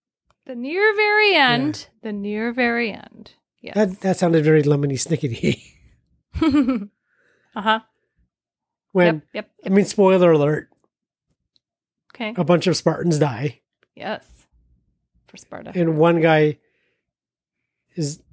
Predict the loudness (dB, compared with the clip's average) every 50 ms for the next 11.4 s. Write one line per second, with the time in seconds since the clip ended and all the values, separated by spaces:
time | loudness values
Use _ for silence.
0 | _ _ -2 0 0 0 0 0 0 0 0 0 -2 -2 0 0 0 2 0 2
1 | 2 2 2 0 -2 -4 -4 -4 -4 -4 -6 -6 -10 -10 -12 -14 -16 _ _ _
2 | _ _ _ _ -20 -20 _ _ -14 -12 -10 -6 -4 -4 -4 -2 -4 -6 -6 -10
3 | -14 -20 _ _ _ _ _ _ _ _ _ _ _ _ _ _ _ _ _ _
4 | _ _ _ _ _ _ _ _ _ _ _ _ _ -10 -6 -6 -6 -6 -8 -12
5 | -12 -10 -8 -6 -4 -4 -4 -6 -6 -6 -4 -2 -2 -4 -4 -6 -6 -2 0 0
6 | 2 0 0 0 -2 -4 -4 -6 -6 -6 -6 -6 -6 -8 -10 -12 -16 _ _ _
7 | _ _ _ _ _ _ _ -4 -2 2 2 2 4 4 4 4 4 4 4 4
8 | 4 2 0 -2 -2 -2 -2 -2 -4 -8 -12 _ _ _ _ _ _ _ _ -6
9 | -6 -6 -8 -10 -10 -8 -6 -4 -4 -2 0 2 2 2 0 -2 -4 0 0 2
10 | 2 2 0 -2 -2 -4 -4 -4 -2 0 0 0 0 0 -2 0 0 0 -2 -4
11 | -6 -10 -12 -12 -14 -16 -16